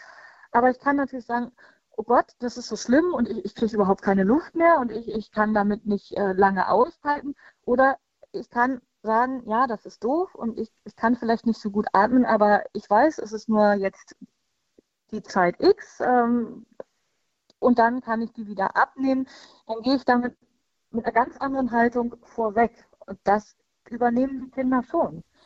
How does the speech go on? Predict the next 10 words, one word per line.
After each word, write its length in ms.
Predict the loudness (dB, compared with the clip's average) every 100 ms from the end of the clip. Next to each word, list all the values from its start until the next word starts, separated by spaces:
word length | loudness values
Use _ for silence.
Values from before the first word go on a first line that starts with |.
| _ _ _ _ _ -20
Ich 140 | -12 -2
kann 160 | 0
nur 100 | 2 2
sagen, 320 | 2 2 -2
mein 240 | -4 -4 -6
Kind 280 | -8 -10 -8
hat, 120 | -10 -8
bevor 320 | -4 -2 -2
Corona 380 | -2 0 2 2
losging, 680 | 0 -2 -6 -2 -2 -2